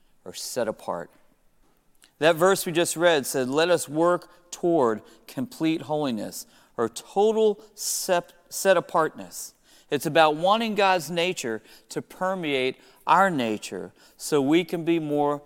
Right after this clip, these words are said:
like him. Here, let me show you what I'm talking about there. Okay, I've got this glass, right? Brought it in, uh, from home, and, um, I'm gonna take this water, and I'm gonna pour this water into it, right?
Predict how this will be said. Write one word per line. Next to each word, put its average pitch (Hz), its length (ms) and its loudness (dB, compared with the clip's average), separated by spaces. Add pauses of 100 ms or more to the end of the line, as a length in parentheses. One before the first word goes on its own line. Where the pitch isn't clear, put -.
(280)
like 110 320 -4
him. 76 260 -20 (280)
Here, 156 140 0
let 156 120 2
me 190 80 -4
show 170 220 0
you 143 160 2
what 123 100 0
I'm 107 140 -4
talking 107 320 -6
about 92 320 -10
there. 85 260 -14 (400)
Okay, 127 180 0
I've 151 180 0
got 190 220 0
this 165 200 -4
glass, 104 640 -2 (400)
right? 127 360 -4 (400)
Brought 151 220 2
it 139 100 -2
in, 131 360 -2 (500)
uh, 110 220 0
from 165 240 -2
home, 117 380 -4 (640)
and, 113 320 -2
um, 101 340 -4 (340)
I'm - 60 -10
gonna 180 100 -4
take 185 240 -2
this - 220 -4
water, 120 440 2
and 87 100 -14 (720)
I'm 151 100 -2
gonna 175 120 -2
pour 170 420 -4
this 165 200 -6
water 127 400 0
into 107 300 -8
it, 90 140 -8
right? 131 280 0